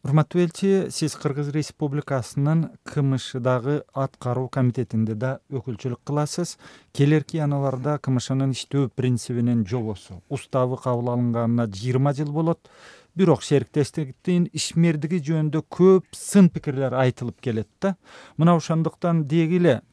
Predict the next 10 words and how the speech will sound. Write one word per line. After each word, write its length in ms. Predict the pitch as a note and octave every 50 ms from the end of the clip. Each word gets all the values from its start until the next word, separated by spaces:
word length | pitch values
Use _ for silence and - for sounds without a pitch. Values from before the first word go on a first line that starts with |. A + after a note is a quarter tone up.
| _ _ _
К 80 | - C#3
М 120 | C3+ C3
Ш 320 | - - D#3+ D#3 D3+ C#3 -
мамлекеттери 880 | - C3 C3+ C#3 C#3+ C#3 C3+ - C3+ - _ - D3 C3+ D3+ D#3+ C3+ - - _ _ _
аралык 480 | - B2 B2 B2+ C3 B2+ B2+ C3 C#3 - - -
алыш 420 | - B2+ C3+ C#3 C#3 C#3 - - -
бериште 640 | - D3 D3 C#3 C3+ - - _ D#3 D3+ D3+ C#3+ - - _ _ _ _
кандай 400 | - E3 D#3+ D3 C#3 C3 C3+ C#3
жумуш 240 | D#3+ F3+ E3+ -
аткарылууда? 680 | E3+ D3+ - - B2 G#2+ F#2+ F#2+ F#2 F2 E2+ - - F#2